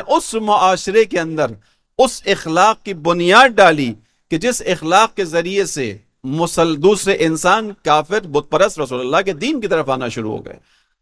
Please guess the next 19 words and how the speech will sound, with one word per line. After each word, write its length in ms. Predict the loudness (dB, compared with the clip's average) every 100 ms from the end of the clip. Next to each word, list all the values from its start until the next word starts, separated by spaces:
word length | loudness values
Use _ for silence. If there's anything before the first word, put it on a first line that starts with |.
| _ _ _ -4
اخلاق 500 | -2 2 4 4 2
کے 100 | -2
ذریعے 260 | 0 -2
سے 80 | -2
رسول 240 | -4 -2 -2
اللہ 280 | 2 2 2
کا 80 | -2
اپنا 320 | -2 -4 -6 -6 _ -4
فرمانا 380 | 0 0 0 0
ہے 80 |
کہ 100 | -2
"بعثت 480 | -2 0 0 -2 -4
لاتمم 800 | -4 -2 -2 0 0 0 -4 -4
مکارم 460 | -4 0 0 0 -2
الاخلاق"، 500 | -2 -2 2 2 2 _ _ _ _ _ _
میں 100 | -4
اخلاق 520 | -2 -2 0 2 2 0
کو 100 | -2
اپنے 220 | -2